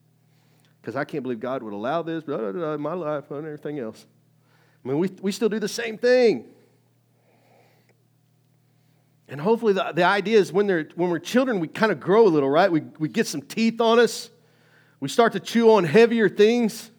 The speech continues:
right? The meat of the Word of God. <coughs> God gives us a bit more of His goodness, a greater view of His beauty behind the veil. And I can tell you, for some of us, man, like, if, if you've explored God, you've, like,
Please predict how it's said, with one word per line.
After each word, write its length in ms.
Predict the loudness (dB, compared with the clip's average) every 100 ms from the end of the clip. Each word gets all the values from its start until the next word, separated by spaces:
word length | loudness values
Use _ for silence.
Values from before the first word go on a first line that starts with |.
| _ _ _ _ -2
right? 240 | 0 2
The 80 | 0
meat 340 | 0 2 4
of 120 | 4 4
the 60 |
Word 200 | 4 4
of 80 | 4
God. 400 | 2 4 2 0 -12 _ _ _ _ _ _ _ _ _ _ _ _ -20 _ _ -8
<coughs> 600 | -6 -6 -10 -12 -16 -6
God 300 | 0 2 2
gives 200 | 2 4
us 180 | 4 4
a 40 |
bit 220 | 6 6
more 180 | 8 4
of 60 | 4
His 160 | 0
goodness, 460 | 2 2 6 4 2
a 40 |
greater 300 | 4 6 6
view 240 | 4 2 0
of 60 |
His 120 | -2 -6
beauty 380 | -4 -2 0
behind 360 | 0 2 4 2
the 60 | -2
veil. 480 | 2 4 4 2 -4 -6
And 100 | -2
I 80 | -2
can 80 | 0
tell 180 | 0 0
you, 100 | -2
for 120 | -6
some 180 | -2 -2
of 80 | -2
us, 140 | -2
man, 220 | 0 0
like, 180 | 0 -4
if, 180 | -6 -4
if 260 | -4 -4
you've 200 | -4 -4
explored 500 | -4 -8 0 2 2
God, 300 | 2 2 0
you've, 140 | -4 -2
like, 180 | -4